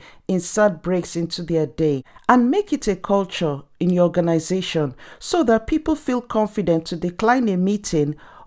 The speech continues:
or ask for a reschedule where there are no breaks for them. Connecting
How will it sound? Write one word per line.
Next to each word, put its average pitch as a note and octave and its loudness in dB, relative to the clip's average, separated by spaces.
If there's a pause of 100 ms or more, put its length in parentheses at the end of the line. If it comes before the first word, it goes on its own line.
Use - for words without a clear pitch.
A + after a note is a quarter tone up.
or G#3+ 4
ask C4+ 0
for A3 -2
a G3+ 2
reschedule E3+ 0 (280)
where G3 4
there E3+ 2
are - 2
no E3+ 2
breaks C#3+ -2
for D3 -2
them. C3+ 0 (540)
Connecting A3 0